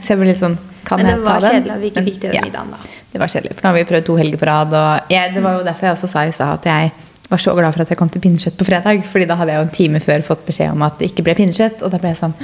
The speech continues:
Speaker 2: Mm.
Speaker 1: «Nei, jeg har jo så lyst på pinnekjøtt, jeg hadde gledet meg så mye.» Så begynte jeg sånn, «Fredrik, skal vi lage pinnekjøtt i morgen?» «Nei, det rekker vi ikke, vi rekker ikke å vanne ut.» Og så kom jeg da til pappa, og så var det pinnekjøtt, så det
Speaker 2: Deilig.
Speaker 1: var veldig deilig. Så fikk jeg spist det likevel.
Speaker 2: Ja.
Speaker 1: Og sånn i ettertanke, så hadde det vært litt kjedelig å spise pinnekjøtt to dager på rad.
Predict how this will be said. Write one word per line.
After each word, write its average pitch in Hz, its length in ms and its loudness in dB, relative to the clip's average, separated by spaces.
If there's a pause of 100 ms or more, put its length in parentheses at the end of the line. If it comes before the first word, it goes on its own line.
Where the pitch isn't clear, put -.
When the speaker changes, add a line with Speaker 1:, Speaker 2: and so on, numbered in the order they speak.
(120)
Speaker 2:
Mm. 214 200 0 (460)
Speaker 1:
«Nei, 240 500 6
jeg 226 80 4
har 220 100 2
jo 247 60 2
så 262 480 4
lyst 233 220 4
på 240 100 4
pinnekjøtt, 240 380 6
jeg 220 100 4
hadde 202 180 4
gledet 202 240 4
meg 196 120 2
så 240 300 4
mye.» 226 380 6
Så 214 80 4
begynte 190 220 4
jeg 175 80 0
sånn, 175 180 2
«Fredrik, 196 360 0
skal 175 160 0
vi 165 40 4
lage 165 140 2
pinnekjøtt 175 400 0
i - 20 6
morgen?» 196 380 6
«Nei, 180 160 4
det 180 100 2
rekker - 160 -4
vi 175 120 -2
ikke, - 100 -4
vi 170 80 2
rekker 160 180 -2
ikke - 120 -4
å 185 40 4
vanne 220 280 8
ut.» 247 180 -6
Og 190 100 2
så 180 380 2
kom - 180 -2
jeg - 80 -2
da - 120 -4
til - 100 -10
pappa, - 220 -2
og - 40 -6
så - 60 -10
var - 100 -4
det - 60 -8
pinnekjøtt, 190 400 -2
så - 100 -12
det 190 140 0 (160)
Speaker 2:
Deilig. 254 240 -8 (460)
Speaker 1:
var 185 120 0
veldig 185 180 -2
deilig. 170 280 -2
Så - 80 -14
fikk 214 120 -8
jeg 185 80 -4
spist 190 220 -4
det 180 140 -4
likevel. 180 240 -6 (240)
Speaker 2:
Ja. 285 80 2
Speaker 1:
Og 202 80 0
sånn 202 160 2
i - 80 -2
ettertanke, 185 480 0 (160)
så - 100 -8
hadde 190 140 4
det 175 80 4
vært 175 80 0
litt - 160 -2
kjedelig 151 180 2
å - 60 -8
spise 165 160 -6
pinnekjøtt 147 280 -2
to 175 120 2
dager 165 180 0
på 175 140 2
rad. 185 240 2